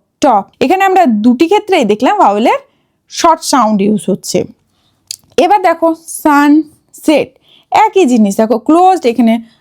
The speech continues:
আ হচ্ছে ইউ এ সাউন্ড, এ হচ্ছে সেট এ সাউন্ড।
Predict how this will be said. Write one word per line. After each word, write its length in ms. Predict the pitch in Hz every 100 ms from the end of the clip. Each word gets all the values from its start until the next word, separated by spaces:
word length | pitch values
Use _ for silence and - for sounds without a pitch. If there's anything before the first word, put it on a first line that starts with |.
| _ -
আ 280 | 226 269 330
হচ্ছে 380 | 339 - - 359 349 339 _ _
ইউ 140 | 233 262
এ 20 | 302
সাউন্ড, 500 | 339 311 302 302 294 _ _ _ -
এ 160 | 285 294 _ 254
হচ্ছে 320 | 269 269 - 440 605 _ _ _
সেট 260 | - 311 240
এ 80 | 220
সাউন্ড। 440 | 214 - 175 180